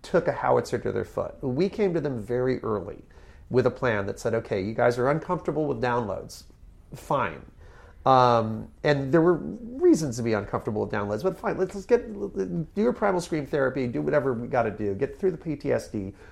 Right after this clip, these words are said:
We got this new approach, which is streaming everything on demand. Broadband is getting so ubiquitous, and wireless is gonna be there soon enough. We will stream this stuff, so people won't be making copies of it,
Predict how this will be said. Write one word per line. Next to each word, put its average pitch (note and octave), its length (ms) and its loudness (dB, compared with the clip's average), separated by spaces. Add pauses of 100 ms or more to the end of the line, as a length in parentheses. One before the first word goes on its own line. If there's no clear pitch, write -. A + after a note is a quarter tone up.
(140)
We E3+ 160 4
got E3+ 200 8
this C#3 160 -4
new C3+ 200 4
approach, A2+ 480 0
which B2+ 200 -4
is A2+ 80 -8
streaming A2+ 540 -6
everything D3 340 -2
on B2 80 -2
demand. G#2 400 -8 (400)
Broadband D3+ 380 8
is C#3 140 -4
getting B2 180 -2
so D#3 220 0
ubiquitous, B2 580 0
and A#2+ 100 -4
wireless D#3+ 380 4
is B2+ 100 -8
gonna B2 140 -4
be A#2 120 0
there A2+ 140 0
soon A2 220 -6
enough. G2 340 -6 (320)
We E3+ 220 2
will D#3 160 4
stream F3+ 460 -4
this B2+ 120 -2
stuff, F#2+ 240 -2
so - 120 -8
people D#3 300 -4
won't F3 260 0
be D#3+ 100 -2
making G#2+ 320 -4
copies - 460 -10
of F#2+ 120 -6
it, C#3 200 -4